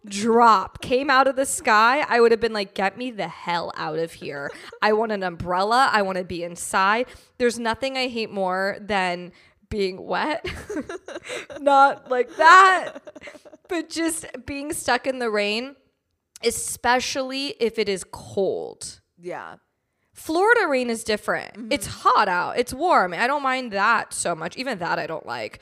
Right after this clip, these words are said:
Speaker 1: But cold rain, absolutely not. I would have been out of there.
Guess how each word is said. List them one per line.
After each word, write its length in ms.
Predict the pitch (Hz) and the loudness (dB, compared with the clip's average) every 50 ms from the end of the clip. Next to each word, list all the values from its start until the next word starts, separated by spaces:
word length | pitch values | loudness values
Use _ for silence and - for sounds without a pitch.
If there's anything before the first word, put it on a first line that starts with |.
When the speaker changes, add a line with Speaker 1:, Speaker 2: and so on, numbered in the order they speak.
| - - - _ _ _ | -20 -20 -20 _ _ _
Speaker 1:
But 500 | - 269 269 254 233 220 208 - - _ _ | 2 4 6 6 6 4 2 0 -4 _ _
cold 340 | - - - 269 277 285 277 | -6 0 2 2 2 2 0
rain, 400 | 254 233 214 208 202 202 202 208 - - _ _ - | -2 -2 0 0 -2 -2 -4 -8 -12 -16 _ _ 2
absolutely 500 | 196 202 214 208 - - 226 214 196 190 | 4 4 4 2 -4 -6 -6 -4 -4 -4
not. 340 | 190 175 180 180 180 - - - | -2 0 0 0 0 -2 -2 -2
I 120 | 190 190 | -2 0
would 120 | 196 202 | 0 -2
have 80 | 202 196 | -2 -4
been 140 | 202 185 - - _ | -6 -8 -8 -10 _
out 200 | - 160 165 165 | -8 -8 -6 -8
of 140 | - - - | -10 -12 -14
there. 340 | - - - 76 - - | -14 -14 -14 -16 -18 -18